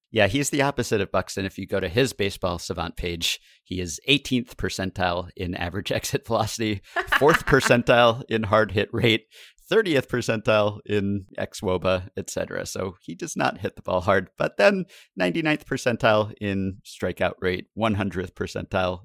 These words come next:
Speaker 1: in whiff rate, et cetera, et cetera. So it's really the opposite profile. And frankly, you'd probably rather have the Byron Buxton profile if health would come with it. But I've been encouraged that Madrigal has not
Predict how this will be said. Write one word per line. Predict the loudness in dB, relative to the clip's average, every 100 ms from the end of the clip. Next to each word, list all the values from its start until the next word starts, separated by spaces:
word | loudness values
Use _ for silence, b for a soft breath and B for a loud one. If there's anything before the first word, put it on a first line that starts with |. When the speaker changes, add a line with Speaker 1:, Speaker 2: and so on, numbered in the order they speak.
| -10
Speaker 1:
in | -8 -8 -10
whiff | -12 -14 -8
rate, | -8 -8 _ -14
et | -8
cetera, | -6 -6
et | -10 -10
cetera. | -10 -10
So | -10 -10
it's | -10 -2
really | 0 0 0 b b _
the | 4
opposite | 6 6 2 -2
profile. | -6 -6 -6 -6 -4
And | -2 -2 -4 _
frankly, | -2 0 0
you'd | 0 0
probably | 0 -2 -2
rather | -2 0 2
have | 2
the | 0
Byron | -4 -2 -2
Buxton | -2 -4 -4 -8
profile | -4 -4 0 0 0 B B B
if | -10 -4
health | -2 -2 -6
would | -8 -6
come | -4 -2
with | -2 -4
it. | -6 -12 _ -6
But | -6 -6 b b -8
I've | -4
been | -2
encouraged | 0 4 4 4 -2 -2
that | -2 -2 -2
Madrigal | -2 -2 -4 -2
has | -2 -2 -4 -8
not | -2 -2